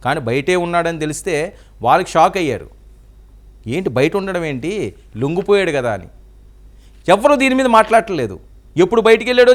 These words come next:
చెప్పరు, ఎప్పుడు వస్తున్నాడో తెలీదు. ఎవరికీ కనిపించకుండా అంత జాగ్రత్తగా దాయవలసిన అవసరం ఏముంది? అతను లొంగిపోలేదు.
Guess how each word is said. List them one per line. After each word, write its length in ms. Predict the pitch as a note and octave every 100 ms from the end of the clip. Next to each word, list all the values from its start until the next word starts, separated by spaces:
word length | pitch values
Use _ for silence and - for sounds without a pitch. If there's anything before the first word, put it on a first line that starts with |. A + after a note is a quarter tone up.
| B3+
చెప్పరు, 240 | C4 B3+ G#3
ఎప్పుడు 180 | D#3+ G3+ F3+
వస్తున్నాడో 360 | - A#3 B3 B3
తెలీదు. 280 | B3 B3 F#3+ A#2 - - - - - - - -
ఎవరికీ 320 | D3+ A#3 C4 A#3+
కనిపించకుండా 520 | A3+ B3 A#3+ B3 A#3
అంత 160 | G3+ A3 G#3+ F3+
జాగ్రత్తగా 760 | G#3 G#3 A#3 A3+ - A#3 G#3+ A3+ A3 - - D#3+
దాయవలసిన 540 | F3 B3 B3+ B3+ A3
అవసరం 300 | G3 G3+ A3 G3
ఏముంది? 360 | F#3 C#3+ E3 B2 - - - - - _ - - - - - - - - -
అతను 220 | F3 A3
లొంగిపోలేదు. 640 | F#3+ A#3 B3 A#3+ G3+ F3